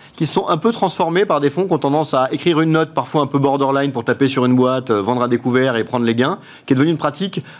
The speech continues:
dont les gérants sont quand même pas très fans, parce que c'est, euh, voilà, un peu court-termiste. Et là, il y a un groupe qui s'est dit, bah, on va tout faire péter.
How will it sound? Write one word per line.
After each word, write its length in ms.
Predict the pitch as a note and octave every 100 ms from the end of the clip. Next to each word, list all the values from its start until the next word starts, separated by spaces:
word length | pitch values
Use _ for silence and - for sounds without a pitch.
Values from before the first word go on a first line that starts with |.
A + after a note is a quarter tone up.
| -
dont 60 |
les 60 | C3
gérants 240 | C3+ D3+
sont 140 | F3+ C#3+
quand 80 | D3
même 100 | C#3
pas 120 | C3
très 180 | - C3
fans, 180 | B2 F#2
parce 180 | E2 -
que 80 |
c'est, 320 | G2 G#2+ G#2 G2+
euh, 120 | F#2 - - -
voilà, 180 | G2+ E2+
un 20 |
peu 120 | A#2
court-termiste. 460 | D#3+ C#3+ C3 G3+ -
Et 100 | C#3
là, 80 | D#3+
il 60 | F3
y 20 |
a 140 | C#3
un 40 | C3
groupe 200 | C4+ -
qui 100 | D3
s'est 140 | C3+
dit, 100 | F3
bah, 140 | D#3
on 80 | A#2
va 80 | A#2
tout 80 | C3+
faire 160 | C3+
péter. 280 | - F#2+ D#3